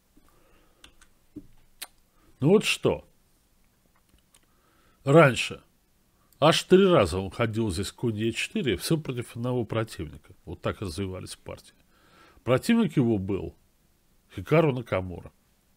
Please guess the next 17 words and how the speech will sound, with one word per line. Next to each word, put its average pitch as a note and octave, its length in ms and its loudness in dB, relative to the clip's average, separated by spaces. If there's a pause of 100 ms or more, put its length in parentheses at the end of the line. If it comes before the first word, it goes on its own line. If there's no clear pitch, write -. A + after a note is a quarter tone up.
(560)
Ну, B3+ 80 10
разумеется, A3 560 6
эти D#3 140 4
партии, D3 400 2
наверное, C3 480 4
все - 340 2
были F3 260 4
в A#2 160 0
Блице, C#3+ 640 -2
может A2 300 -8
быть, G2+ 160 -14
какие-то G#2+ 440 -4
были G2 280 -4
вообще F2+ 440 -6
по, C3+ 360 -4
по A#2 200 -6
интернету. G#2+ 680 -10